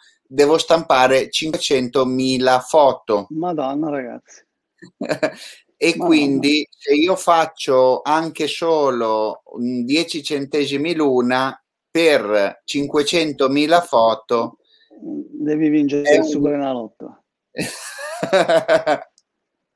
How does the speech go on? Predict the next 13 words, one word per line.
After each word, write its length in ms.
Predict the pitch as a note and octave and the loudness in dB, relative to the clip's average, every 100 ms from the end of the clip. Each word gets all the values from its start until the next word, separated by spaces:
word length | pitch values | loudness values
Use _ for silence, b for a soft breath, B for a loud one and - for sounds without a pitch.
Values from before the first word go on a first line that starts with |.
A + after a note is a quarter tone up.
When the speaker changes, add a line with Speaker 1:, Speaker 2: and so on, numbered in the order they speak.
| - - - _ - A#3 B B _ _ | -12 -12 -16 _ -12 -12 B B _ _
Speaker 1:
Però 800 | D#3+ D#3 E3+ G3 G3+ G3 F#3+ - | 2 4 6 6 6 4 2 -2
è, 360 | D#3 D#3 D3+ C#3+ | -2 -2 0 -2
è 120 | D3 | -2
un 120 | D3+ D#3+ | -2 -4
obiettivo 520 | D#3 D#3+ G3 G3 F#3+ | -4 -6 -4 -4 -4
che 140 | - | -4
voglio 320 | C#3+ D3 C#3+ | -2 0 0
raggiungere 720 | C#3 C3+ B2+ C3 A#2+ A#2 A#2 - | -2 -2 -6 -6 -4 -4 -6 -4
perché 600 | C#3 C3+ E3+ D#3 C#3+ C3 | -6 -4 -2 0 0 -2
non 220 | B2+ C#3 | -4 -4
mi 140 | D3 | -2
ricordo, 640 | C#3+ C#3+ D#3 D#3+ E3 D#3 D3 | -4 -2 2 2 2 0 -2
io, 280 | C#3 D#3 | 0 -2